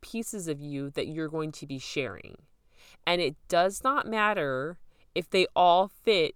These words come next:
into a specific box that ties into a niche. So for example, say,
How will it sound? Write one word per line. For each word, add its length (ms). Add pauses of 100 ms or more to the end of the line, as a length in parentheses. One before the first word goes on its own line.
into 340
a 80
specific 720
box 440
that 180
ties 380
into 340
a 80
niche. 560 (420)
So 240
for 220
example, 560
say, 720